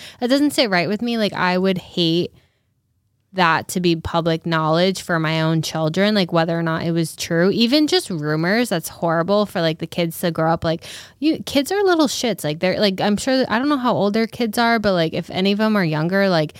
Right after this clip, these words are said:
there's definitely, like, some low blows that, like, kids will go to, like, on the playground or something, like, and just bully them for, like, something that's out of their control.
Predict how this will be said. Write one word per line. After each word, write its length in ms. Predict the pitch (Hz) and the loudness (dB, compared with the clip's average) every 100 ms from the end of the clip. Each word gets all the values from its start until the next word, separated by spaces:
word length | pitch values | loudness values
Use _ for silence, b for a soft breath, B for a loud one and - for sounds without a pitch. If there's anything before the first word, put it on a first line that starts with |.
| B B B | B B B
there's 200 | 202 196 | 2 4
definitely, 400 | 175 196 196 233 | 4 2 2 0
like, 160 | 226 202 | 0 0
some 260 | - 190 165 | 0 -2 0
low 280 | 170 170 | 2 2
blows 400 | 170 165 165 165 | 2 0 2 2
that, 160 | 175 120 | -2 -4
like, 160 | 151 165 | -4 -4
kids 240 | 180 170 | -4 -2
will 120 | 165 | -2
go 220 | 160 160 | 0 0
to, 280 | 165 - 175 | 0 0 0
like, 160 | 165 160 | 0 -2
on 100 | 156 | -6
the 60 | |
playground 540 | 151 165 170 180 165 165 | -4 0 2 4 2 0
or 100 | 165 | -2
something, 640 | 175 165 170 165 165 170 | -2 -4 -2 0 0 -2
like, 400 | 165 - - - - b b b b | -2 -4 -6 -10 -20 b b b b
and 160 | 220 202 | 2 4
just 220 | 202 170 | 4 2
bully 340 | 165 156 160 | 0 2 2
them 240 | 180 202 208 | 2 2 0
for, 220 | 202 170 | 0 0
like, 200 | 156 151 | 0 -4
something 360 | - 170 170 165 | -4 -2 -2 -2
that's 160 | 160 | -2
out 100 | 160 | -4
of 80 | 170 | -4
their 140 | 175 | -6
control. 720 | 170 170 160 170 160 170 226 | -4 -4 -2 0 2 2 0